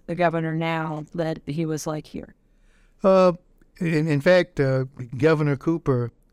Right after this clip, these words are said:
Speaker 2: was one of the House members who helped me become Speaker,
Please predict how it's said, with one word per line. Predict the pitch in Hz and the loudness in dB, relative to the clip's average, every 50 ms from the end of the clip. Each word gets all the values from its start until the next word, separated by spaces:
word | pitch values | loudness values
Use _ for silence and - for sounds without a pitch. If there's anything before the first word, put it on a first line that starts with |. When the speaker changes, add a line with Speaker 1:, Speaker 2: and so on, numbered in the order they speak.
| _ _ _ | _ _ _
Speaker 2:
was | 135 123 113 123 131 127 127 123 127 120 101 - - - _ _ _ _ _ _ _ _ | -16 -8 -2 0 2 2 2 2 0 0 -2 -6 -12 -18 _ _ _ _ _ _ _ _
one | 123 127 147 156 151 | -2 0 2 2 2
of | 147 139 131 117 | 0 0 -2 -2
the | 120 113 | -4 -2
House | 95 139 147 143 127 - - | 0 0 0 0 0 0 -2
members | 139 147 147 127 110 107 104 98 - - _ _ _ _ _ _ _ _ | -2 0 0 -2 -2 -4 -6 -8 -12 -16 _ _ _ _ _ _ _ _
who | _ - 131 123 123 123 127 | _ 0 0 2 2 2 0
helped | 107 131 151 151 - - - | 0 0 -2 -4 -4 -4 -2
me | 135 131 131 120 | 0 0 2 0
become | 123 120 - 131 127 117 - | 0 -2 0 0 0 -2 -2
Speaker, | - - 151 147 - 92 65 - | -2 -2 -2 -2 -2 -4 -10 -14